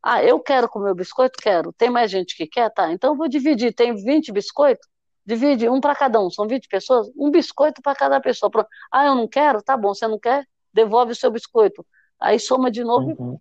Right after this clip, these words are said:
Speaker 1: dá pra quem quer, poxa. Sabe? Agora,
Speaker 2: Sim.
Speaker 1: eles, eles separaram o miojo. Pacote de miojo pra cada um. Coisa que dá, que tem unidade, eles andaram separando, porque essa semana ficou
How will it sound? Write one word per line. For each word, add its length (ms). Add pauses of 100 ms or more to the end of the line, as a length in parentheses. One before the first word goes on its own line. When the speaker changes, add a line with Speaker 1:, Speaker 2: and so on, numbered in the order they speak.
Speaker 1:
dá 140
pra 140
quem 200
quer, 280
poxa. 380 (560)
Sabe? 380
Agora, 580
Speaker 2:
Sim. 280 (200)
Speaker 1:
eles, 240 (240)
eles 200
separaram 540
o 20
miojo. 720 (840)
Pacote 520
de 100
miojo 340
pra 160
cada 300
um. 200
Coisa 320
que 140
dá, 200 (160)
que 120
tem 140
unidade, 600
eles 200
andaram 320
separando, 480
porque 280 (340)
essa 240
semana 720 (380)
ficou 300